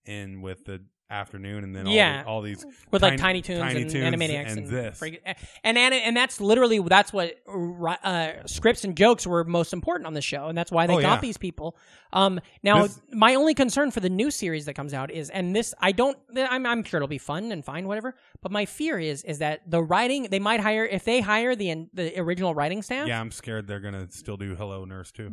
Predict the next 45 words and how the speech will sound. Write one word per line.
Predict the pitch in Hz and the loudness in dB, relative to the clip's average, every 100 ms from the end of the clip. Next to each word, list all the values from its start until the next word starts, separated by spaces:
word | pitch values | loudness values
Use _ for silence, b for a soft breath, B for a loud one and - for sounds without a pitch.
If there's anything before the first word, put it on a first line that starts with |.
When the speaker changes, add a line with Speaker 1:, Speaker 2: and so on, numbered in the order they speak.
| 196 | -6
Speaker 2:
Well, | 220 254 | 2 4
I'm | 240 262 | 4 0
afraid | 233 247 | 0 0
that | 240 | 2
it's | 233 | 0
gonna | 233 220 | -2 -2
be | 214 | -4
so, | 196 - 202 190 196 202 240 - _ _ _ _ - | -4 -4 2 4 4 2 -2 -6 _ _ _ _ -10
it's | 196 | -2
gonna | 240 220 | 0 0
feel | - 226 240 233 | -2 2 2 2
dated. | 165 180 208 254 320 311 _ _ | 2 0 2 0 -2 -6 _ _
Speaker 1:
Right. | 113 104 - _ _ | -4 -4 -6 _ _
Speaker 2:
And | 110 110 185 - _ | 4 4 4 -4 _
it, | 233 220 | -6 0
because | 233 247 220 - | 2 4 2 2
comedy | 220 285 262 | 4 6 4
has | 220 | 0
evolved | 180 180 233 226 | 0 2 0 2
a | 175 | 0
lot | 151 - | 0 -2
since | 151 | -10
then. | 147 139 - b b | -12 -12 -14 b b
And | 202 214 | 2 4
it's | 226 - | 4 4
gonna | 240 | 2
be | - 254 | 2 2
like | 285 262 | 4 4
when | 220 220 | 4 2
you | 208 | 4
Speaker 1:
Has | 196 202 185 | 6 6 4
Speaker 2:
want | 175 | 2
Speaker 1:
it? | - _ _ _ | -2 _ _ _
Speaker 2:
It | 214 | -2
has. | - 208 285 135 - - | 0 2 0 0 -12 0
And | 220 | 4
Speaker 1:
No. | 233 | 6
Speaker 2:
I | 285 | 6
feel | 294 | 6
like | 285 269 | 4 4
it's | 226 | 0
gonna | 247 | 0
be | 247 | 4
like, | 247 - b b b b | 4 2 b b b b
w-, | 208 | -10